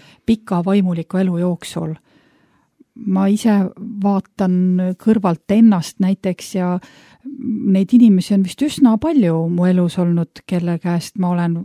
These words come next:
vot tema käest olen seda asja õppinud, äh, aga mõne teise käest seda asja või isegi negatiivsete näidete varal saab midagi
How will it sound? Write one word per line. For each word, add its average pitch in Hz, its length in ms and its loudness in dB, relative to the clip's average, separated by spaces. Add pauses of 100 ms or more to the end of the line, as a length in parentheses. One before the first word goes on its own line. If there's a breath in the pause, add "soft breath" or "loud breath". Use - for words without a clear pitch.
vot 185 140 -4
tema 220 260 2
käest 175 300 -6
olen 170 200 -2
seda 190 420 -2
asja 180 420 -4
õppinud, 175 640 -6
äh, - 680 -12 (100)
aga 185 180 -4
mõne 190 220 0
teise 208 320 0
käest - 240 -6
seda 180 300 -2
asja - 280 -6
või 175 140 -2
isegi 196 260 -2
negatiivsete 180 960 -2
näidete 175 480 -4
varal 175 320 -4
saab 175 160 -10
midagi 180 320 -4